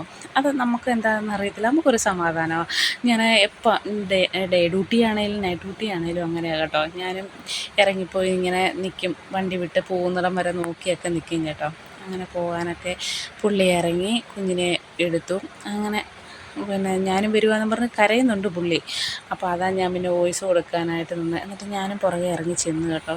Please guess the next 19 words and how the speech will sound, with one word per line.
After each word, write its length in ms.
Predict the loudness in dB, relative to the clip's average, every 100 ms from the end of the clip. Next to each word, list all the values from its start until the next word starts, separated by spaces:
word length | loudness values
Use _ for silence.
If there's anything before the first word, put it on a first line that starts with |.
| -6
ഇനി 160 | -6 -4
എടുത്തുകൊണ്ട് 440 | -4 0 0 4
വരണ്ടേ, 380 | 4 2 0 -4 -6 -18 -10
അവനെ 220 | -6 -2
എടുത്തുകൊണ്ട് 380 | -2 -2 -4 0
വരണമല്ലോ. 520 | 0 0 0 -2 -4 -6 -4 -4 -4 0
അങ്ങനെ 200 | 2 4
വസുമോൻ 460 | 2 2 0 2
അവിടെ 200 | 0 -2
നിന്ന് 140 | -2 0
കഴിക്കുന്നുണ്ട്. 680 | 0 0 -2 0 0 0 -2 -4 _ -18 -12 -8 -8 -6
അങ്ങനെ 260 | -4 -2 -2
വസു 300 | 0 0 4
അവിടെ 200 | 4 4
ഇരുന്ന് 180 | 0 0
കഴിക്കുന്നുണ്ട് 500 | 0 0 -2 -2 -2
കേട്ടോ. 220 | -2 -2
ഞാൻ 240 | -2 -2 -2
ഇറങ്ങി 380 | -2 -4 -4 -6